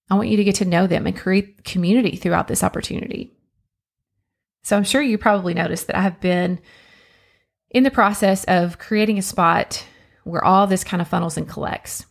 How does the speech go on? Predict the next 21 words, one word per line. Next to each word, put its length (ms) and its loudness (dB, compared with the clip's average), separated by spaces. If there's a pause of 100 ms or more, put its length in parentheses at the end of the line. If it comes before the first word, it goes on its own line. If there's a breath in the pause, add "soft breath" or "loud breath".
(140)
a 40 -4
spot 300 0
to 100 -6
land, 340 -8 (880)
where 100 -2
you 60 2
can 120 0
find 300 -2
all 180 4
things 260 -2
Bloom 200 -2
in 100 -4
one 160 -6
place. 520 -10 (340)
So 160 0
I've 80 0
been 140 -4
working 260 0
on 80 2
a 40 2
website. 580 -2